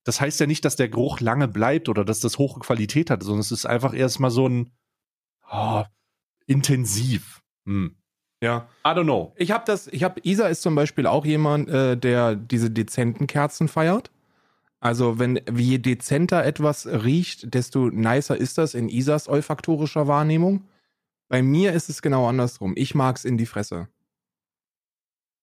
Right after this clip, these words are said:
Speaker 1: Hm.
Speaker 2: Ich bin ja auch Typ Creed Aventus, ne?
Speaker 1: Alter, Aventus Creed ist aber geschmackvoll, Digga. Das ist wirklich geil.
Speaker 2: Aber es ist,
Speaker 1: Das
Speaker 2: es
Speaker 1: ist
Speaker 2: ist
Speaker 1: auch
Speaker 2: in die
Speaker 1: eins meiner,
Speaker 2: Fresse und
Speaker 1: ist,
Speaker 2: intensiv.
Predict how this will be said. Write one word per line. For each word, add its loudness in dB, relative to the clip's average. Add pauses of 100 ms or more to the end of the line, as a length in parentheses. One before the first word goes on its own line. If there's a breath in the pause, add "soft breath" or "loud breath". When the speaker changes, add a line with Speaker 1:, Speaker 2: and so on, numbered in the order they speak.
Speaker 1:
Hm. -20 (220)
Speaker 2:
Ich -2
bin 2
ja 2
auch 0
Typ -2
Creed 0
Aventus, -2
ne? -4 (1200)
Speaker 1:
Alter, 2
Aventus 0
Creed 0
ist -2
aber 0
geschmackvoll, -2
Digga. -2 (180)
Das 0
ist -6
wirklich 0
geil. 0
Speaker 2:
Aber 2
es -6
ist, -8
Speaker 1:
Das 0
Speaker 2:
es -2
Speaker 1:
ist -2
Speaker 2:
ist 2
Speaker 1:
auch 2
Speaker 2:
in 2
die -
Speaker 1:
eins 2
meiner, 4
Speaker 2:
Fresse 4
und 2
Speaker 1:
ist, -2
Speaker 2:
intensiv. 0